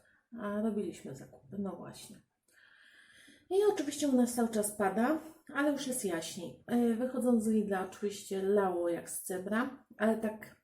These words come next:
momentami przestawało, tak powiedzmy, że w połowie przestawało, więc szybko czmychnęliśmy do skle-, yy, do samochodu i do domu.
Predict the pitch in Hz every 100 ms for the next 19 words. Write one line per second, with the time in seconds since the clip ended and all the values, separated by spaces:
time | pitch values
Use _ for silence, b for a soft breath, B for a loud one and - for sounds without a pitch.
0 | _ _ - 214 214 208 202 220 208 196
1 | 202 - 214 - 208 202 190 185 185 -
2 | - _ _ - 185 202 214 214 196 185
3 | 185 185 - 202 202 185 175 - 185 190
4 | 185 165 180 214 - B B B 196 196
5 | - - 214 208 208 202 202 190 - 185
6 | 180 170 175 _ _ - - - - 202
7 | - 196 185 180 175 175 170 185 180 170
8 | 170 - 170 240 311 294 226 - -